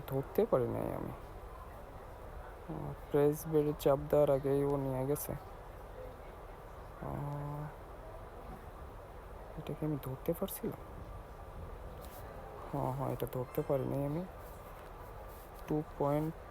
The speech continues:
পাঁচে দিতে হবে এটা, কারণ টু পয়েন্ট পঁয়ষট্টি টাকা, পঁয়ষট্টি পর্যন্ত যাইতে পারে যদি উপরে যায়, তিনে না যাওয়ার চান্স অনেক বেশি।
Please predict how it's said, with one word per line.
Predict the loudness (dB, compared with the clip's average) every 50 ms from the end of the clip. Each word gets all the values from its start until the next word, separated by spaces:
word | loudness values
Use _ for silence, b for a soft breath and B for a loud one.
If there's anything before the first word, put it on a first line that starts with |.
| 2
পাঁচে | 2 2 4 2 2 2 2
দিতে | 0 0 0 0 0
হবে | 0 0 -2 -2
এটা, | -2 -2 -2 -4 -6 -6 -8 -10 -12 -12 -12 -12 -12 -12 -12 -12 -12 -10 B B B B B B B B B B B B -8 -8 -8 -8 -10 -6 -4 -2
কারণ | 0 0 0 0
টু | 0 0 2 2
পয়েন্ট | 4 4 4 4 4
পঁয়ষট্টি | 4 4 4 2 -2 -4 -2 0 4
টাকা, | 4 6 6 6 6 6 4 2 4 4
পঁয়ষট্টি | 6 6 4 2 0 0 2 4
পর্যন্ত | 4 6 6 6 6 6 6
যাইতে | 6 6 6 6 6 6 6
পারে | 6 6 4 4
যদি | 4 2 0 0 0 2
উপরে | 2 0 6 8 8 8 8 8
যায়, | 4 2 0 0 -2 -4 -8 -12 -12 -12 -12 -12 -12 -12 -12 -12 -12 -10 -2 2
তিনে | 4 6 6 6 6
না | 8 8 6 6
যাওয়ার | 6 6 6 6 6 6 4
চান্স | 4 6 6 6 6 4
অনেক | 4 4 4 2 2 0
বেশি। | -2 0 -2 -2